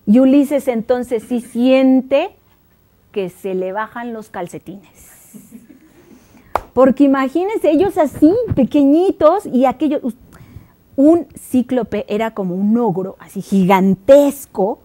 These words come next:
que solo tenía un ojo, y que además era carnívoro, carnívoro cien por ciento.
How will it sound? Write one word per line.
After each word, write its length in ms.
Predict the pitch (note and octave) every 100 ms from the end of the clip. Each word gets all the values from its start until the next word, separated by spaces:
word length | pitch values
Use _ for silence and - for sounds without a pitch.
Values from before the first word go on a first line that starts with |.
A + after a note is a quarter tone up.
| _ _ _
que 120 | G#3+
solo 280 | G3 A#3 C4
tenía 420 | B3+ F#3+ G3+ F#3+ -
un 300 | - D#4+ F4+ -
ojo, 560 | C4 B3 F#3+ - G#3 E4+ - - - - -
y 180 | E4 D4+
que 100 | E4+
además 720 | D#4 E4+ F4 E4+ E4 E4+ - -
era 380 | A#3 A#3 A#3 A#3
carnívoro, 720 | F3+ F3 F3+ G3+ A3 A3 A3 A3 F#3+
carnívoro 560 | G3 G#3 C4+ C#4+ C#4+
cien 240 | - G3+ F3+
por 180 | G3
ciento. 400 | G3+ B3+ B3 B3